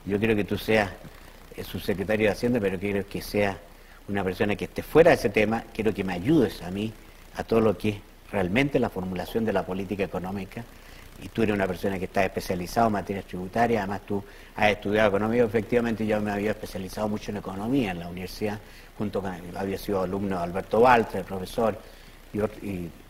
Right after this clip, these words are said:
me acuerdo, en derecho financiero. Entonces me dice, "Yo quiero que seas una persona que esté al lado mío",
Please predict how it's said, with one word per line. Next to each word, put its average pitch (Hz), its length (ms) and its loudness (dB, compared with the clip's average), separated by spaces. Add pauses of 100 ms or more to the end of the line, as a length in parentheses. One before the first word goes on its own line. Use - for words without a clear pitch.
(220)
me 95 120 -6
acuerdo, 87 300 -4
en 87 340 -6
derecho 98 300 -4
financiero. 107 720 4 (500)
Entonces 113 240 0
me 110 80 2
dice, 113 200 2
"Yo 110 140 6
quiero 110 160 2
que 101 100 -4
seas 110 280 2
una 104 180 2
persona 101 320 -2
que 92 80 -6
esté - 140 -4
al 98 120 0
lado 135 220 10
mío", - 180 -6